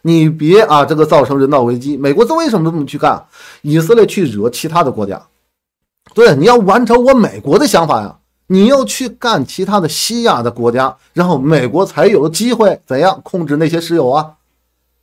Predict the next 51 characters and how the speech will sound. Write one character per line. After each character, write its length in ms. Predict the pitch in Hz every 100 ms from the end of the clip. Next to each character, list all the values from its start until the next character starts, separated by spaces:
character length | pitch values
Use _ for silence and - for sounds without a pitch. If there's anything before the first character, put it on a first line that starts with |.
| _ -
对 80 |
不 100 | 262
对？ 280 | 226 - 226
你 160 | 151 214
看 180 | 349 311
看 100 | 285
美 140 | 196
国 100 | 180
现 160 | 226 240
在 60 |
都 100 | 226
快 140 | 285 254
玩 240 | 208 277 - -
白 320 | 165 160 220
了 100 | 285
吧， 140 | 214
同 160 | 165 160
学 160 | 147
们。 100 | 131 123 131 - _ _ _ _
可 140 | - 240
是 100 | 294
刚 180 | 254 247
才 80 |
跟 80 | 240
大 60 | 214
家 140 | 202
讲， 260 | 147 117 92
西 200 | - 233
亚 200 | 220 147
这 160 | 170
些 260 | 147 160 160 - 170
国 160 | 151 151
家 160 | 160 165
或 140 | 156
者 80 | 135
说 100 | 151
这 160 | 185
些 160 | 156 175
地 140 | 175
方 160 | 147 156
的 260 | 156 139 143
组 200 | 117 101
织 180 | 104 - _ -
看 180 | 254
得 80 | 214
很 140 | 151 123
清 200 | 208 233
楚， 160 | 156 - _ _
叙 300 | - - 220
利 100 | 190
亚 140 | 202